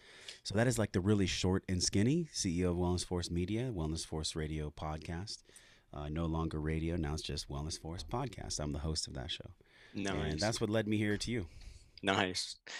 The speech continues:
Speaker 2: Yeah, and that's how I got to know you, is through Wellness Force Radio back in the time. <laughs> That's how I got to know you,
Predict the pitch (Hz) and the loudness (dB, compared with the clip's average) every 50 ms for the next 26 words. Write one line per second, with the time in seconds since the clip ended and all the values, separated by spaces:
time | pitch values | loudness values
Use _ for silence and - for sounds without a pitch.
0 | - _ 127 139 131 113 107 110 107 - 123 123 120 113 107 95 - - _ - | 6 _ 10 10 10 10 6 6 6 8 8 8 8 8 4 2 -4 -14 _ 0
1 | 110 104 110 104 - 120 110 110 123 131 110 101 107 92 - - 95 92 95 98 | 4 6 6 6 4 2 2 2 2 0 -2 -2 -6 -6 -4 -4 -2 0 0 0
2 | 104 98 - - - 104 95 - - - - _ _ 98 98 110 104 95 90 - | 0 -2 -2 0 0 0 4 4 2 2 0 _ _ 6 6 6 6 4 0 0
3 | - _ 98 92 92 - 98 95 87 - 104 104 113 101 - _ _ - - - | -4 _ 4 4 4 4 4 0 2 2 2 2 2 0 -4 _ _ -2 -2 -2
4 | - - - 117 107 110 107 - - 120 - 107 107 104 107 104 - - 104 101 | 0 2 2 4 4 4 4 6 4 4 6 6 4 4 4 0 2 2 0 2
5 | 98 95 98 104 104 | 2 0 0 -2 -2